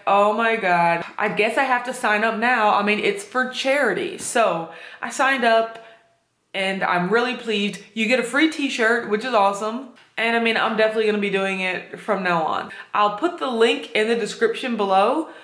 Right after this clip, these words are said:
Um, just, you know, of course, it's kind of too late to sign up this year, but, like, keep it in mind for next year.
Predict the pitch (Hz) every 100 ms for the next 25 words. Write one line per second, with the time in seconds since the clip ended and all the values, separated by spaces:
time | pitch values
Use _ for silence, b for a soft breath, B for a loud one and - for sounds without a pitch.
0 | B - 196 185 185 180 175 208 233 -
1 | - - 220 180 175 254 240 - - 247
2 | 233 - 226 220 214 233 208 240 208 196
3 | 208 185 185 190 196 196 - 240 240 262
4 | 240 220 220 226 220 - - - - -